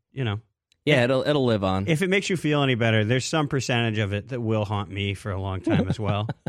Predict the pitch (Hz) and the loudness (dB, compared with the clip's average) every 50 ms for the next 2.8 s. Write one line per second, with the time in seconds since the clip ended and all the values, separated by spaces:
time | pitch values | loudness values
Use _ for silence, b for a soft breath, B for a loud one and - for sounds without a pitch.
0 | - _ _ - - - - - - 120 - - 131 135 131 139 131 - - 127 | -12 _ _ -20 -20 -20 -6 -4 -4 -2 2 2 2 2 0 -2 -4 -4 -2 -4
1 | 113 - 120 113 113 110 101 104 104 101 101 - 110 107 98 - 101 92 92 95 | 0 2 2 4 4 4 2 2 0 -2 -2 -2 -2 0 2 2 2 2 4 2
2 | 90 - 95 92 85 87 - - - 107 107 107 110 110 - - | 0 0 -2 -2 -2 -2 -4 -2 2 2 4 4 2 0 -2 -10